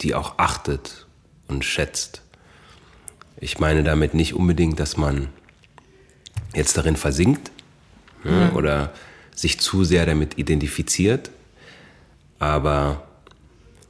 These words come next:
Speaker 1: dass man einfach hinhört und, und schaut, wie fühlt sich was an. Und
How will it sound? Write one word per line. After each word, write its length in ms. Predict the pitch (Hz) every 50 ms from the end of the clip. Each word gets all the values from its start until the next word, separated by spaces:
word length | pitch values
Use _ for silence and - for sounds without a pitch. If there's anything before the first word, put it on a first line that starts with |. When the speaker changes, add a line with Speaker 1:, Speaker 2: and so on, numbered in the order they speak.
| _ _ _ -
Speaker 1:
dass 220 | - - - -
man 100 | - 82
einfach 360 | - 69 80 76 - 78 - -
hinhört 540 | 110 104 87 78 67 62 60 - - -
und, 540 | - - 71 67 64 64 65 65 - - - -
und 360 | 71 67 65 64 64 62 - -
schaut, 360 | - - 78 80 82 78 -
wie 100 | 82 78
fühlt 240 | - - 85 78 -
sich 160 | - - -
was 160 | 73 71 -
an. 360 | 73 71 78 87 90 90 87
Und 360 | 65 71 71 69 - - -